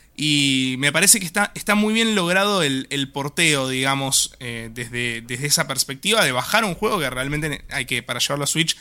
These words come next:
hay que hacer un laburo de porteo. En este caso lo hizo el estudio Turn Me Up Games, que es un estudio que se está dedicando hace unos años exclusivamente a portear juegos de Switch. Lo hicieron con la Le-, Legendary Collection de Borderlands, lo hicieron con el Tony Hawk,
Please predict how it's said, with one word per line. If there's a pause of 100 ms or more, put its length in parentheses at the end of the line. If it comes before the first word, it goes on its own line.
(260)
hay
que
hacer
un
laburo
de
porteo. (560)
En
este
caso
lo
hizo
el
estudio
Turn
Me
Up (100)
Games,
que
es
un
estudio
que
se
está
dedicando
hace
unos
años (140)
exclusivamente
a
portear
juegos
de
Switch.
Lo
hicieron
con
la
Le-,
Legendary
Collection
de
Borderlands,
lo
hicieron
con
el
Tony
Hawk,